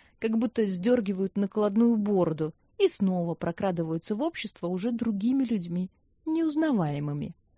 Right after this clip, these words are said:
Вот так скоро появится и новый Арчи. Мы поймали его в переломный момент. Он в том состоянии, которое можно описывать прошедшим временем или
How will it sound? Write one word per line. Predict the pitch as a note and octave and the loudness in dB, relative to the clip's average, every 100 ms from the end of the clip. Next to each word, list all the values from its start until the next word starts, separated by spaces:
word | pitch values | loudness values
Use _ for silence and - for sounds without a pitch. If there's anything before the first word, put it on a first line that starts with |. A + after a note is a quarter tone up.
| _ _ _ - | _ _ _ -4
Вот | F#3 - | -4 0
так | E3+ - | -4 -4
скоро | - C#4+ D4+ C#4 _ _ - | -2 2 2 0 _ _ -4
появится | G3 A#3+ C#4+ A#3+ - | 0 2 2 -2 -2
и | A#3 - G3 | -2 0 0
новый | F#3+ F3+ G3 A#3 B3 - | 2 2 2 0 -2 -4
Арчи. | F3+ F3 F#3 - F3+ F#3 _ _ _ - | -4 -4 -6 -10 -12 -12 _ _ _ -2
Мы | G3+ G3+ | 2 2
поймали | G3 F3+ F3 A3 G3+ | 2 0 2 2 2
его | E3+ E3+ F#3+ E3 - | 0 -2 -2 -4 -10
в | - - | -18 -2
переломный | G#3 G#3 G#3+ A3 G#3 G#3 | 0 2 2 2 2 2
момент. | G#3 A#3 A#3+ C#3+ C#3 - _ _ _ - | 2 2 2 0 -4 -14 _ _ _ 0
Он | A3+ | 2
в | G3+ | 2
том | - A3 | 4 2
состоянии, | - F3+ G3+ A3+ D#4 D#4+ F#3 | 2 -2 0 2 2 2 2
которое | F3 F3+ F#3+ | 0 -2 -2
можно | E3+ G3 F3+ E3+ | 0 0 0 0
описывать | E3+ A3 - F#3 - | 0 -4 -4 -4 -4
прошедшим | - F3 E3+ G3 - G3 | -4 -4 -2 -6 -4 -2
временем | G3+ A3 F3 D#3+ D3+ F#3+ | 0 0 0 -2 -4 -4
или | B3 F#3+ | -2 -4